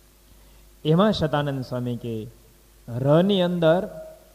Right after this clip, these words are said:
આને અલગ કરો, કેવળ રને પકડો, તો રનો અર્થ એવો થાય છે કે અનેક જન્મના પાપને નાશ કરનાર છે. ર માને ભગવાનના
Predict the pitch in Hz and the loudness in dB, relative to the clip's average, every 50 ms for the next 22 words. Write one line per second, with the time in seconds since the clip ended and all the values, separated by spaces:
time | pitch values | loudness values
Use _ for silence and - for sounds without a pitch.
0 | - _ _ - _ - - - 139 147 170 190 208 196 165 160 165 170 165 165 | -20 _ _ -20 _ -20 -8 -2 2 2 4 4 4 4 4 4 4 2 0 -2
1 | - - 160 147 143 135 - - - - 185 202 226 233 226 202 175 165 170 170 | -4 -4 -2 -2 -2 -2 -4 -8 -2 2 4 6 6 6 4 4 2 2 0 0
2 | 175 165 156 - 156 151 - 160 151 143 139 135 123 123 135 165 180 180 180 180 | 0 -2 -4 -4 -6 -4 -2 0 0 0 0 -2 -4 -2 0 2 2 2 2 0
3 | - 156 160 160 - - 139 135 143 156 156 147 151 156 151 147 143 - 156 151 | 0 0 0 0 -2 -4 -4 -2 0 0 0 -2 -4 -6 -8 -8 -8 -6 -8 -8
4 | 143 - - 139 147 160 175 185 190 190 190 175 139 120 135 139 147 151 147 143 | -8 -8 -6 -4 -2 0 2 2 2 0 -2 -4 -4 -4 -4 -2 -2 -2 -4 -4
5 | 139 131 123 - - - 123 110 - - 139 143 147 - 147 139 143 151 170 190 | -4 -6 -6 -8 -12 -12 -12 -10 -4 0 0 0 0 -2 -4 -4 -2 -2 -2 -2
6 | 202 180 - - - - - - 123 117 117 113 113 113 127 151 156 170 175 - | -2 -4 -8 -14 -20 -20 -14 -10 -8 -8 -6 -6 -4 -2 0 2 2 2 0 -2
7 | - - - - 131 120 120 117 117 127 139 143 143 139 139 - - 127 117 113 | -6 -10 -10 -10 -10 -8 -8 -6 -4 -2 -2 -2 -2 -4 -6 -10 -12 -12 -12 -12
8 | - - - - - _ _ _ _ _ _ _ _ _ _ 139 143 160 175 190 | -16 -20 -20 -20 -20 _ _ _ _ _ _ _ _ _ _ -2 4 6 8 8
9 | 220 233 233 226 220 226 226 214 185 156 151 160 175 185 196 220 220 220 220 214 | 8 8 8 6 4 4 4 2 2 2 2 4 4 4 4 4 2 0 0 0
10 | 208 190 190 214 233 240 226 | 0 0 0 0 -2 -2 -4